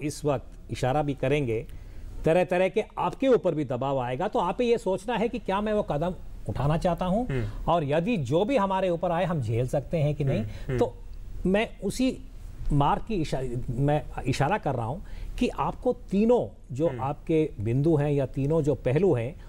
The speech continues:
Speaker 1: उनके अंदर एक प्रकार का संतुलन की ज़रूरत है। और मैं दोबारा कहूँगा, अगर आपका पठानकोट दो हज़ार सोलह में
Speaker 2: हम्म।
Speaker 1: या मुंबई जो हुआ था दो हज़ार आठ,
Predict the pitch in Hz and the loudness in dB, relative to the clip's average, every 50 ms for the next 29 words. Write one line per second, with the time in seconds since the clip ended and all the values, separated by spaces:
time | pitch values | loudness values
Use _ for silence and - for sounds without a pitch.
0 | - - - - 160 165 190 202 202 - - 240 247 240 - - 120 139 147 160 | -14 -14 -6 -2 2 2 4 2 2 2 2 2 2 2 0 -6 -8 -6 -4 -4
1 | 156 185 202 196 - - 131 151 165 156 - - 139 123 - 127 131 135 - - | -2 -2 -2 -2 -2 0 0 0 0 0 0 -2 -2 0 0 0 0 0 0 -2
2 | 135 107 - - - - - 131 123 120 - 151 143 160 165 - - 175 143 151 | -4 -4 -4 -8 -10 -4 0 0 0 2 2 2 2 2 2 2 0 2 2 2
3 | 147 147 147 143 - - 147 185 233 - - - - - - - - 110 117 117 | 2 4 2 2 2 0 -2 -2 -2 -4 -8 -10 -10 -10 -8 -4 -2 0 2 2
4 | 127 110 98 107 107 127 156 185 196 190 175 143 170 180 175 190 196 196 - - | 2 2 2 2 2 2 2 2 2 0 0 0 0 0 2 2 0 0 -2 -8
5 | - - - 139 143 190 214 202 175 185 - - 208 190 - - 139 123 - 147 | -8 -4 -2 0 2 4 4 4 2 2 0 -2 -2 -2 -2 -2 -4 -2 -2 -2
6 | 160 170 165 - 180 185 190 190 - - - - - - - - - - - - | -2 -4 -2 0 0 0 0 0 -6 -12 -14 -14 -14 -12 -12 -10 -10 -8 -8 -6
7 | - - 101 104 135 147 147 151 151 160 160 - - - 110 123 143 147 160 180 | -4 0 2 4 4 4 4 4 2 2 0 0 -2 -4 -2 -2 -2 -2 -2 -6
8 | 208 - - - - - 123 113 104 104 - - - - 127 139 139 123 120 123 | -8 -10 -12 -10 -6 -4 -4 -4 -4 -4 -6 -6 -2 2 2 2 2 2 2 2
9 | 135 151 160 196 214 208 208 185 156 156 160 156 151 160 151 120 113 135 143 143 | 2 4 6 6 6 6 4 4 4 4 2 2 2 0 -2 -2 -2 -2 -2 -2
10 | 143 139 147 143 - - - 123 143 135 110 - - | -2 -2 -2 -4 -4 -6 -4 -2 0 0 0 -2 -6